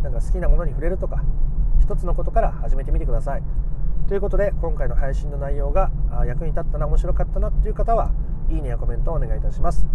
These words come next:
もっと順序立てて、不登校引きこもりの本質的な解決方法について知りたいなという方は、えー、説明欄に公式ラインを友達追加できるユーアールエルが貼ってありますので、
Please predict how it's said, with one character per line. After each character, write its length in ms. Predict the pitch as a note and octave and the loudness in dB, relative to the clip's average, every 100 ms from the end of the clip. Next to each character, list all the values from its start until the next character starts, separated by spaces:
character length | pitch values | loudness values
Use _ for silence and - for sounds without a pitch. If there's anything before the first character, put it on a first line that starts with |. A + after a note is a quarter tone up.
| - | 2
も 80 | |
っ 60 | A3 | 2
と 140 | F#3+ | 0
順 240 | - F3 E3 | 2 2 2
序 180 | E3+ E3+ | 2 2
立 160 | C3 | 2
て 180 | - C#3+ | 2 2
て、 20 | - - - - | 4 4 4 2
不 60 | - | 0
登 260 | - D#3 | 0 2
校 160 | - - | 2 2
引 120 | - | 0
き 40 | - | 0
こ 100 | - | 0
も 100 | E3 | 0
り 80 | E3 | 0
の 180 | G#3 - - | 2 0 0
本 180 | F#3 F#3 | 0 -2
質 240 | E3+ E3 | -2 0
的 120 | - | 2
な 220 | - G3+ - | 2 0 0
解 220 | - D#3+ | 0 0
決 200 | - - | 0 0
方 180 | C#3+ - | 6 6
法 180 | - B2+ | 6 2
に 120 | - | 0
つ 120 | - | 0
い 80 | C#3+ | 2
て 240 | - G#3 - | 2 0 -2
知 140 | - - | 0 0
り 100 | C#3+ | 0
た 140 | D#3 | 0
い 40 | |
な 120 | - - | 0 4
と 100 | - | 4
い 40 | |
う 40 | |
方 200 | - - | 6 4
は、 180 | E3 - - - - - - | 4 0 0 -2 -2 0 0
え 240 | A2+ - | 0 -2
ー、 40 | - | 0
説 260 | - - | 2 2
明 220 | A3+ A3 | 2 2
欄 220 | F#3 D3+ - | 2 2 2
に 160 | F#3 - - - - | 0 -4 -2 0 0
公 180 | F3+ F#3 | 2 2
式 220 | F3+ F#3 | 2 2
ラ 140 | F#3+ | 0
イ 60 | F#3 | 2
ン 120 | E3+ | 4
を 200 | F3 G3+ - - - - - - - | 4 4 2 2 2 2 0 0 2
友 160 | C3+ D#3 | 2 2
達 200 | D#3+ - | 2 4
追 100 | D3+ | 4
加 80 | |
で 100 | - | 4
き 80 | - | 4
る 80 | D3+ | 2
ユ 200 | C#3 F3 | 0 2
ー 40 | |
ア 40 | F#3 | 2
ー 20 | |
ル 80 | F#3 | 2
エ 40 | |
ル 40 | D3+ | 0
が 120 | C#3+ | -2
貼 80 | - | -2
っ 20 | |
て 100 | - | -2
あ 40 | |
り 60 | A#2 | -2
ま 80 | C#3 | -2
す 100 | C3+ | 0
の 100 | - | 0
で、 140 | D#3+ | 0